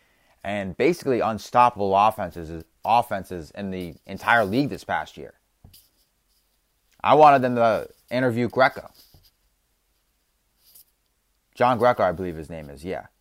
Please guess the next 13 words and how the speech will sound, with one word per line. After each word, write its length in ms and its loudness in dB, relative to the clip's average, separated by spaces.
They're, 400 0
they're, 220 0
Giants 380 2
are 40 0
interviewing 560 -2
Don 300 0
Martindale, 500 -2
their 100 -6
defensive 420 -8
coordinator, 440 -10
Baltimore's 560 -4
defensive 380 -14
coordinator. 580 -12